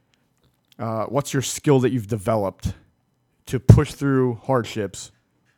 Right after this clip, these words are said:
and to achieve goals? And mine is being able to move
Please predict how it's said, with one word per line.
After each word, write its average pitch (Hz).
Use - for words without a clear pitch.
and 127
to 113
achieve 107
goals? -
And 127
mine 139
is 120
being 131
able 120
to 107
move 110